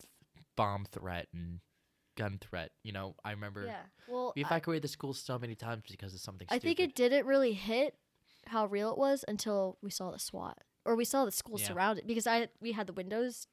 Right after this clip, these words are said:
Speaker 2: to the outside. Once you saw, like, all the vehicles and, like, everyone surrounding the school, I think that's when it finally kicked in that, okay, this, something's off. And then that's when I, that's why we, I called my mom saying, "Turn the news on.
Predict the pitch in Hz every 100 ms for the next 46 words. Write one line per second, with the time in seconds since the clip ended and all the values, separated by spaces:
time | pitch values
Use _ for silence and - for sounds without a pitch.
0 | - - 156 - - 180 202 240 _ _
1 | _ - 220 220 - 208 190 - 190 190
2 | 170 - _ _ _ - 196 202 - 262
3 | 254 - 196 185 175 - _ _ - 196
4 | 208 196 185 - 185 196 185 - - 208
5 | 233 - - _ - 254 220 220 196 196
6 | 190 170 - - - 202 180 160 - _
7 | - 196 170 185 185 - - _ _ _
8 | - 262 330 247 190 160 - _ - 220
9 | 214 220 - 214 202 - - 220 220 240
10 | 220 214 _ _ - 190 - 185 175 196
11 | 247 156 - 165 - 196 190 208 220 175